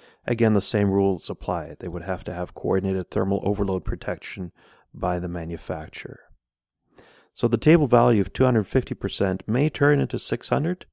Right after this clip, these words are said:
or four hundred percent respectively, if it is supplied with coordinated thermal overload protection by the manufacturer. That leads us to a question.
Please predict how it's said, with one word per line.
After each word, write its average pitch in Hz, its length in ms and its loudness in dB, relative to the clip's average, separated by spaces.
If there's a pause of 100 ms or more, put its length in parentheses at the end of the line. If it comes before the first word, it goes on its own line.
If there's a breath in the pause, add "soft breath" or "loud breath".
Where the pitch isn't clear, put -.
(180)
or 113 160 -2
four 156 240 2
hundred 120 180 2
percent - 420 -6
respectively, - 800 -8 (920)
if 120 260 0
it 110 140 0
is 117 140 0
supplied 92 480 -4
with 92 220 -2 (320 soft breath)
coordinated 101 540 2
thermal 95 320 -4
overload 90 440 -4
protection - 720 -10
by 90 120 -6
the 87 100 -10
manufacturer. 87 840 -12 (3500 soft breath)
That 131 140 2
leads 135 200 2
us 123 120 2
to 113 120 4
a 107 60 2
question. - 480 0